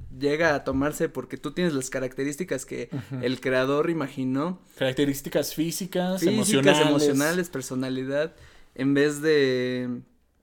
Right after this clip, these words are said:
Speaker 1: pues, de tú llegar como, como a ser un actor po-, en sí
Speaker 2: Ujú.
Speaker 1: mismo, siento que es este el problema, ¿no? O sea, lo que pasó con Daniel Radcliffe es que,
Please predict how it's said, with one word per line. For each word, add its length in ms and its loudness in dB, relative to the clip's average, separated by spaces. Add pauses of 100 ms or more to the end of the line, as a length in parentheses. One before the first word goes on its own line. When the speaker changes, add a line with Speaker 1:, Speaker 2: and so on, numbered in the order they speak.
(340)
Speaker 1:
pues, 140 -2
de 100 0
tú 200 -2
llegar 340 4
como, 280 -4 (160)
como 420 -4
a 240 -6
ser 360 -8
un 260 -4
actor 460 -6
po-, 180 -14 (120)
en 140 0
sí 100 -2
Speaker 2:
Ujú. 80 2
Speaker 1:
mismo, 400 -2 (300)
siento 360 -4
que 80 -4
es 100 -6
este 420 -4
el 120 -8
problema, 500 -4
¿no? 340 -4
O 60 -6
sea, 380 -6
lo 160 -8
que 140 -6
pasó 260 -8
con 160 -4
Daniel 300 -2
Radcliffe 380 0 (340)
es 240 0
que, 720 -4